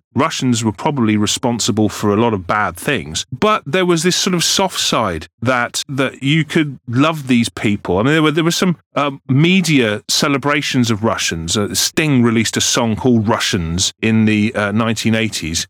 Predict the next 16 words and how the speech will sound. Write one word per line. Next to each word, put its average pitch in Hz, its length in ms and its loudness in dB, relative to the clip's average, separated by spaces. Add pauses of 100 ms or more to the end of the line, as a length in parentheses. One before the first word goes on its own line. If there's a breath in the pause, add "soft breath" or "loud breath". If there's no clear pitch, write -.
which - 360 0
was, 143 280 2
"I 127 120 -2
hope 160 280 0
the 143 80 2
Russians 143 520 0
love 139 260 0
their 135 160 0
children 131 600 0
too." 117 420 -2 (140)
And 139 380 -2
Elton 170 380 2
John 147 380 2
sang 143 300 0
about 135 360 0
Nikita. 143 680 0